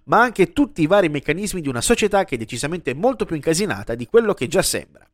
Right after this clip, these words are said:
Il circo mediatico è andato in scena con l'opinione pubblica incollata agli schermi dei televisori o dai vari dispositivi dai quali fruivano della visione del video provenienti da quell'aula di giustizia con la bava alla bocca.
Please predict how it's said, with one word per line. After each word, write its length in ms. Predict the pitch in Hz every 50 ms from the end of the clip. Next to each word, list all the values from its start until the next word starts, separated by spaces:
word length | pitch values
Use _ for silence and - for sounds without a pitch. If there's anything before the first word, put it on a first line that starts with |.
| _ _ _ _ _ _ _ _ _ _ _ _ _ -
Il 100 | - 113
circo 300 | - 262 277 - 240 220
mediatico 440 | 202 190 208 214 214 214 220 -
è 40 | 190
andato 220 | 165 165 165 - 160
in 80 | 147
scena 380 | 135 - - 190 170 156 135 127
con 140 | - 127 117
l'opinione 360 | 113 - 120 131 143 135 120
pubblica 400 | - 170 165 156 151 143 - 139
incollata 520 | 120 127 - 131 139 170 190 180 - 170
agli 180 | 139 135 127 127
schermi 400 | - - - 226 220 208 196 175
dei 80 | 156
televisori 600 | 135 - 139 131 127 131 127 175 214 220 214 208
o 120 | 175 143 123
dai 160 | 123 120 123
vari 200 | 147 202 202 170
dispositivi 640 | 151 139 131 - 139 127 127 - - 202 185 190 170 - - - - -
dai 160 | - 170 170 165
quali 240 | - 233 220 180
fruivano 460 | - - 151 151 175 190 175 180 170 151
della 180 | 127 120 117
visione 320 | 113 120 117 131 156 165 156
del 180 | 135 120 120
video 320 | 135 202 214 185 202 196 -
provenienti 560 | - 214 202 180 160 147 151 160 160 151 170
da 160 | 147 131 117
quell'aula 380 | - 139 135 147 151 156 143 139
di 100 | 131 135
giustizia 540 | 139 131 120 - - 143 127 - - 143
con 160 | 127 - 117 104
la 100 | 101 104
bava 300 | 120 - 160 135 143 135
alla 180 | 127 131 127
bocca. 420 | 110 101 101 - - - 90 76